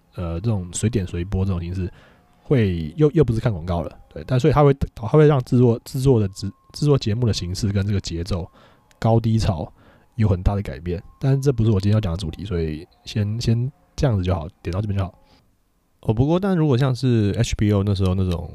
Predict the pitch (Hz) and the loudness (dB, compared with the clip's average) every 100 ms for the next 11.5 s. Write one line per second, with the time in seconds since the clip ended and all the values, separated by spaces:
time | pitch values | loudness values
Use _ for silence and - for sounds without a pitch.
0 | 78 87 87 82 78 - - 98 107 123 | -12 -6 -4 -6 -8 -14 -8 -4 -2 0
1 | 95 104 92 87 - - _ _ _ _ | 0 0 0 -2 -8 -16 _ _ _ _
2 | _ - 98 95 98 107 104 90 90 95 | _ -8 -4 -4 0 2 2 2 -2 -2
3 | 95 95 - 104 101 95 90 - _ _ | 0 0 0 0 0 -2 -6 -12 _ _
4 | _ _ _ - 87 82 82 80 107 113 | _ _ _ -12 -8 -8 -8 -10 -4 -2
5 | 110 110 95 87 101 98 101 90 76 87 | 0 0 0 0 0 2 2 0 -2 -6
6 | 98 101 98 - 98 120 110 104 98 90 | -4 -2 -4 -2 -4 -4 -4 -2 -2 -2
7 | 85 98 101 - - - _ _ _ _ | -6 -2 -2 -4 -16 -20 _ _ _ _
8 | _ - 160 117 - 139 113 - 123 120 | _ -2 0 2 2 2 2 0 0 2
9 | 110 98 98 113 107 123 104 110 98 _ | 2 2 0 -2 0 0 4 4 2 _
10 | - _ - 143 98 92 - 110 90 95 | -20 _ 0 0 0 -2 2 2 2 -4
11 | 95 - 80 78 | -2 -4 -4 -12